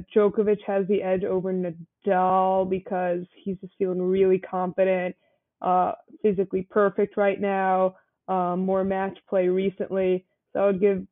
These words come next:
Djokovic the edge over N-, Nadal, but then Djokovic versus Alcaraz. Um, it's almost a toss-up, but I still give Djokovic the edge of winning in best three out of five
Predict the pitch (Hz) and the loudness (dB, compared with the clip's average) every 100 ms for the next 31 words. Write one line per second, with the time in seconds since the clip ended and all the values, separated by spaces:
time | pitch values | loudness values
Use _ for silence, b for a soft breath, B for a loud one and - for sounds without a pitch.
0 | _ _ _ _ _ _ _ 233 214 220 | _ _ _ _ _ _ _ 6 6 6
1 | 208 202 214 208 202 202 196 196 185 - | 2 0 2 4 4 2 2 -2 -6 -8
2 | 202 190 175 202 208 226 220 202 196 180 | -6 -4 0 2 4 4 4 0 -2 2
3 | 208 208 208 220 - 208 202 202 - - | 2 2 2 2 4 0 0 -4 -10 -6
4 | 185 202 - 233 247 247 262 277 269 - | -4 -4 -2 0 2 2 2 2 0 -6
5 | _ _ _ _ _ _ - 190 185 180 | _ _ _ _ _ _ -4 0 0 0
6 | 180 175 175 175 _ _ - _ _ _ | 0 -2 -4 -8 _ _ -20 _ _ _
7 | _ _ _ _ - - - - 240 262 | _ _ _ _ -20 -20 -20 -2 2 2
8 | 285 - - - 233 254 262 311 277 208 | 0 -4 -8 2 2 2 2 0 2 0
9 | 202 196 202 _ _ _ - 233 226 226 | 2 0 -2 _ _ _ 0 4 4 4
10 | 233 226 220 226 - 226 208 180 220 202 | 2 0 -4 -12 -6 -4 -4 -2 0 0
11 | 196 202 202 - 113 - 202 196 196 202 | 0 0 -2 -4 -12 -8 -2 0 0 -2
12 | 185 - 185 190 202 202 202 190 190 - | -4 -6 -6 -2 0 0 0 -2 -6 -10
13 | _ _ - 190 196 190 - 208 190 190 | _ _ -14 -4 -4 -4 -2 2 2 0
14 | 190 208 190 185 | -2 -2 0 -2